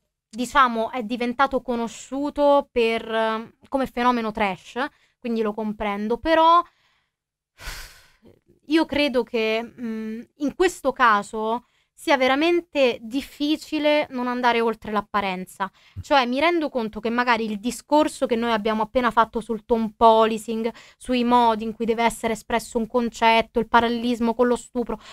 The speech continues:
queste connessioni qui siano un qualcosa di un pochino più alto, di un pochino più arzigogolato. Però nel momento in cui ho dichiarato pubblicamente ai quattro venti, io sono andata al collegio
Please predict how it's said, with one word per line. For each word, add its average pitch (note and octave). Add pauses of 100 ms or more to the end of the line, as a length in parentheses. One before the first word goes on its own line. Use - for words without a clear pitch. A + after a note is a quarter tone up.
queste C4+
connessioni B3
qui D4+
siano A#3+
un A#3
qualcosa A#3+
di A#3
un A3+
pochino A#3+
più A#3+
alto, G3+
di G#3+
un A3
pochino A3+
più A#3+
arzigogolato. A3 (340)
Però C#4+
nel B3
momento D4
in B3
cui A#3
ho B3
dichiarato A#3+
pubblicamente A3
ai A3
quattro B3
venti, G3+
io D4+
sono A#3+
andata B3
al A3+
collegio G#3+